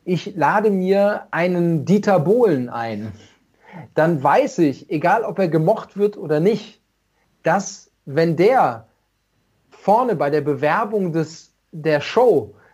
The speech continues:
mit auftaucht, dass gewisse Leute mit einschalten werden. Das heißt, ich, es ist immer so, Michael, natürlich, äh, ich werde die Berühmtheit einer Person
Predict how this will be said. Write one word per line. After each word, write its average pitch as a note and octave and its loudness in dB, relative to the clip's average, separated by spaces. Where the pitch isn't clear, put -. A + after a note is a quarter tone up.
mit E3+ -2
auftaucht, F#3 0
dass G3+ -2
gewisse F#3 -2
Leute D#3 2
mit G#3 -2
einschalten C3 -4
werden. G2+ -6
Das - -6
heißt, G#3 2
ich, E3 -6
es F3 -2
ist - -6
immer C#4+ 4
so, C3+ 2
Michael, C#3 -2
natürlich, F#3+ 0
äh, E3+ 2
ich D3 0
werde G#3+ 2
die D3+ 0
Berühmtheit G#3+ 0
einer E3 -2
Person E3 2